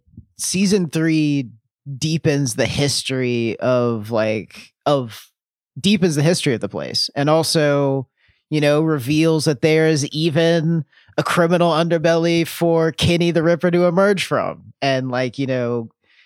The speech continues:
take a contract with the military police to, you know, kill the remaining members of the scout regiment. There's kind of, you figure out a little bit about where Captain Levi comes from. Still don't really know why he's, uh, you know, so strong or so fast,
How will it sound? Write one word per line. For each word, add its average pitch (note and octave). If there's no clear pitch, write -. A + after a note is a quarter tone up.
take C#3
a B2
contract B2
with A#2
the B2
military A#2
police A2
to, A2
you B2+
know, G2
kill B2+
the A#2
remaining A#2
members A2
of G2+
the A2
scout G#2+
regiment. B1
There's D3+
kind E3
of, D#3+
you C#3+
figure D#3+
out D#3+
a D#3
little D#3+
bit D#3
about D#3+
where D#3
Captain E3
Levi D#3
comes A#2
from. G#2
Still C#3+
don't C#3+
really C#3
know C#3
why C3
he's, C3+
uh, B2
you C3+
know, C3
so B2
strong C#3
or B2+
so C3
fast, C3+